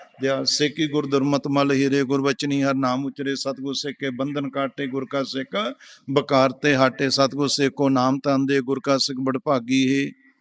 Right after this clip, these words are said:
ਹੈ ਨਾ ਜੀ? "ਸਤਿਗੁਰ ਸੇਕਾ ਹਲਤ ਪਲਤ ਸਵਾਰੇ, ਨਾਨਕ ਸਤਿਗੁਰ ਸੇਕੋ ਜੀ ਨਾਲ ਸਮਾਰੇ।" ਸਮਾਰ ਰਹੇ ਨੇ ਪਾਤਸ਼ਾਹ ਤਾਂ। ਕੀ ਹੈ? ਆਪਣੇ ਸਿੱਖ ਨੂੰ ਕਰ ਰਹੇ ਨੇ। "ਜੋ ਜਨਨੀ ਸੁਤ ਜਨ ਪਾਲਤੀ,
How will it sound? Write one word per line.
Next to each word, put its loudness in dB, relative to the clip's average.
ਹੈ 4
ਨਾ 4
ਜੀ? 0
"ਸਤਿਗੁਰ 4
ਸੇਕਾ 2
ਹਲਤ 2
ਪਲਤ 0
ਸਵਾਰੇ, -12
ਨਾਨਕ 4
ਸਤਿਗੁਰ 2
ਸੇਕੋ 2
ਜੀ -2
ਨਾਲ 2
ਸਮਾਰੇ।" -8
ਸਮਾਰ -4
ਰਹੇ -12
ਨੇ -14
ਪਾਤਸ਼ਾਹ -12
ਤਾਂ। -20
ਕੀ 2
ਹੈ? 4
ਆਪਣੇ -4
ਸਿੱਖ 0
ਨੂੰ 2
ਕਰ 4
ਰਹੇ 2
ਨੇ। 0
"ਜੋ 6
ਜਨਨੀ 2
ਸੁਤ -2
ਜਨ 2
ਪਾਲਤੀ, 2